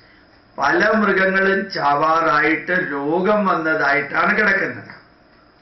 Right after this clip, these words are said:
അതിനെയാണ് എങ്ങനെയെങ്കിലും ലോറിയിലാക്കി കൊണ്ടുവന്ന് കൊന്നു തിന്നുന്നത്.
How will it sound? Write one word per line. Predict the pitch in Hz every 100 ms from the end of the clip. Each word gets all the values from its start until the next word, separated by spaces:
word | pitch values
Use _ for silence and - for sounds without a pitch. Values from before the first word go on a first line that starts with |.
| _ - _ _ _
അതിനെയാണ് | 147 151 196 214 214 202 190
എങ്ങനെയെങ്കിലും | 165 180 190 190 190
ലോറിയിലാക്കി | 160 147 147 160 160 151 160
കൊണ്ടുവന്ന് | 151 139 143 143 175 233 - - - _
കൊന്നു | 151 156 170
തിന്നുന്നത്. | 185 185 185 147 127